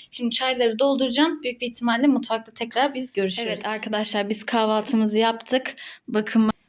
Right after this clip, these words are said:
makinede çamaşırlar vardı. Onları astım. Şimdi iptekileri de çıkardım. Şimdi bunları bir güzel katlayayım. Sonra pazara çıkacağız.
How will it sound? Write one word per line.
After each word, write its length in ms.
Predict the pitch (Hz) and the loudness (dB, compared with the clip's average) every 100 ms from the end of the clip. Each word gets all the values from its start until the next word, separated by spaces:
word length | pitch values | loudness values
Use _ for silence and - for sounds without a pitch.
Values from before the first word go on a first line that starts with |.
| _ | _
makinede 520 | 226 226 240 233 220 | 0 4 6 6 4
çamaşırlar 760 | 226 220 226 - 233 247 262 269 | 2 4 4 2 2 2 4 4
vardı. 500 | 269 269 233 269 269 | 4 4 2 2 2
Onları 520 | - 220 226 214 - | 2 4 4 2 0
astım. 480 | 226 233 - 277 302 - | -2 -2 -2 0 0 -2
Şimdi 380 | - 240 226 214 | 0 4 4 2
iptekileri 680 | 202 - 214 - 226 214 | -6 -4 -6 -2 0 0
de 220 | 202 190 - | -2 -4 -4
çıkardım. 720 | - - 254 247 226 269 311 - | -4 0 0 2 2 2 0 -4
Şimdi 340 | - 240 220 220 | 0 2 2 2
bunları 360 | 226 226 220 | 0 0 -2
bir 60 | 226 | -4
güzel 380 | 220 220 208 208 | -4 -2 -2 -2
katlayayım. 520 | 254 247 247 262 277 | -6 -6 0 2 2
Sonra 340 | - 233 240 | 0 0 0
pazara 360 | 240 208 202 202 | -4 -2 0 -2
çıkacağız. 720 | 196 - 175 170 - - | -6 -8 -6 -6 -8 -10